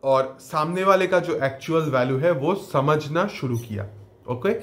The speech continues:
हो सकता है आपके पार्टनर ने ज़्यादा, ओके, उनके तरफ से ज़्यादा, और हो सकता है आप दोनों का ही। Take it how it resonates, जो भी आपका सिचुएशन होगा उस हिसाब से इसको लीजिएगा,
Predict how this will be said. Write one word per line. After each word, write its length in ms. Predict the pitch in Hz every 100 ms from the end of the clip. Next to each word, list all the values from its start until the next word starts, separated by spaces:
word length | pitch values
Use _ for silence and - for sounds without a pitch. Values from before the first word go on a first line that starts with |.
| - - - - -
हो 100 | 147
सकता 280 | 147 160 165
है 60 | 156
आपके 240 | 147 170
पार्टनर 600 | - 143 143 160 190 196
ने 160 | 208 208
ज़्यादा, 760 | 127 147 135 147 233 - - _ _ _ _ _ _ _ -
ओके, 160 | 135 214
उनके 300 | 160 156 165
तरफ 300 | 156 156 175
से 80 |
ज़्यादा, 440 | 139 147 147 226 - - - _ -
और 180 | 127
हो 160 | 127 143
सकता 300 | 143 156 180
है 240 | 196 135 117 139
आप 220 | 127 120
दोनों 220 | 131 120
का 120 | 113
ही। 120 | 101 104
Take 200 | 143 143
it 100 | 151
how 200 | 170 175
it 100 | 170
resonates, 460 | 135 143 165 220 - - - - -
जो 180 | 127 160
भी 120 | 180
आपका 260 | 165 - 170
सिचुएशन 540 | 165 156 170 165 170
होगा 200 | 165 190
उस 240 | - 147
हिसाब 280 | 143 135 139
से 140 | - 139
इसको 220 | - 147
लीजिएगा, 640 | 127 123 123 123 196 -